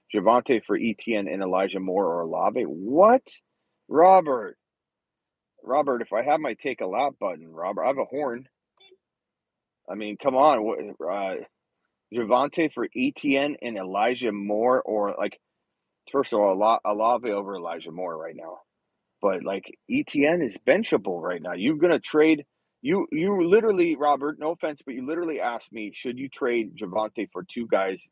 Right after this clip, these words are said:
that I'm telling you to put on your bench, in E T N and Elijah Moore, until further notice? Don't drop 'em, but put 'em on your bench." No. No, no, no, no, no, kind sir. Uh, Zachary or Zach,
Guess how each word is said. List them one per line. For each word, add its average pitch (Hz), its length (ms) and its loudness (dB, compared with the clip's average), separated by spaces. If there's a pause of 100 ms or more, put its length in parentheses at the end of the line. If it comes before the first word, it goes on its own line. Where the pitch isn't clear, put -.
that 90 120 -6
I'm 87 100 -8
telling 92 260 -4
you 90 60 -8
to 85 60 -8
put 90 160 0
on 87 80 -2
your 82 80 -10
bench, 85 460 -6
in 92 100 -8
E 92 120 -4
T 95 180 -2
N 85 100 -4
and 82 100 -8
Elijah 82 360 -2
Moore, 87 180 2
until 80 240 -2
further 80 240 -2
notice? 78 300 -6
Don't 110 180 2
drop 139 300 8
'em, 147 120 0 (440)
but 98 100 -4
put 113 140 4
'em 107 100 2
on 101 80 2
your 92 100 -4
bench." 87 320 -4
No. 151 440 6 (560)
No, 117 260 4
no, 95 280 -2
no, 87 260 -8
no, 85 300 -6
no, 85 380 -6
kind 82 320 -2
sir. 78 360 -8 (520)
Uh, 98 220 2
Zachary 123 920 0
or 104 140 -4
Zach, 123 320 -2